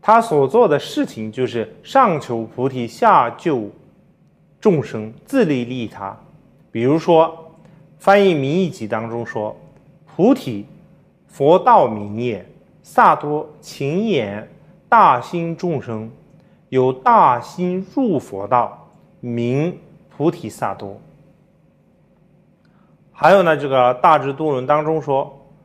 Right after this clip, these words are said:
：“菩提名佛道，萨埵名成众生。”天台宗啊，对这句话的这个解释是什么呢？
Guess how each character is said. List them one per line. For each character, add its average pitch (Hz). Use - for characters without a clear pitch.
：“菩 233
提 151
名 123
佛 110
道， 135
萨 208
埵 175
名 127
成 156
众 180
生。” 120
天 -
台 160
宗 160
啊， 117
对 131
这 151
句 135
话 131
的 104
这 107
个 104
解 95
释 127
是 107
什 95
么 98
呢？ 95